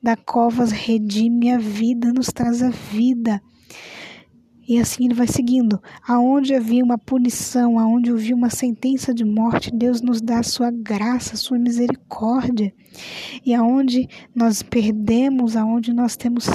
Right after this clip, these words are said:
percas, Deus nos concede bens. E nos diz assim, "Ele enche de bens a sua vida, de modo que a sua mocidade se renova como a da águia", no verso cinco. Então o salmista, ele aplica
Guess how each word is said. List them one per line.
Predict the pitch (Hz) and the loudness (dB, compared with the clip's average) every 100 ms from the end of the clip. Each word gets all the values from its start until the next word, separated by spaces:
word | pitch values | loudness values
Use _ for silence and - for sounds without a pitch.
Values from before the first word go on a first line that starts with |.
| - - - | -2 -4 -2
percas, | 226 269 285 - 233 208 - - - - | 2 2 0 -2 -2 -2 -4 -12 -16 -4
Deus | 240 226 247 240 | 0 4 2 2
nos | 254 233 | -2 -2
concede | - 226 214 240 233 247 247 | 0 0 0 0 0 0 -2
bens. | 233 196 208 262 277 262 226 - - - - - - - | -2 0 2 4 4 2 2 -2 -8 -10 -16 -16 -16 -4
E | 240 240 | 0 4
nos | 233 220 | 4 4
diz | 226 220 | 2 2
assim, | 233 - 226 381 | 2 0 -2 -2
"Ele | 302 294 294 262 220 214 233 | 0 2 4 4 4 4 4
enche | 233 - | 2 0
de | 220 214 | 0 0
bens | 202 226 226 220 | 0 2 2 0
a | 208 | -2
sua | - 247 226 | 0 0 0
vida, | 202 208 226 214 214 220 - - - | 0 2 2 2 0 -2 -4 -16 -10
de | 240 | 0
modo | 220 220 220 220 | 2 4 4 2
que | - | 0
a | 220 | -2
sua | - 311 | 0 0
mocidade | 302 277 - 233 214 208 | 0 0 0 0 0 -2
se | - 214 | -4 0
renova | 214 208 220 220 208 | 0 0 0 0 -2
como | - 240 226 226 | -4 -2 0 2
a | 220 | 0
da | 220 202 | 0 -2
águia", | 208 220 220 220 | 0 0 0 0
no | 208 208 | 0 0
verso | 226 233 - | 0 -2 -4
cinco. | - - 226 - - - - - - | -6 -2 -2 -4 -10 -12 -16 -16 -6
Então | 247 226 | -4 -2
o | 247 | -2
salmista, | 262 254 247 269 | 0 0 0 -2
ele | 269 | -4
aplica | 269 - 262 262 208 | -4 -2 -2 -2 -6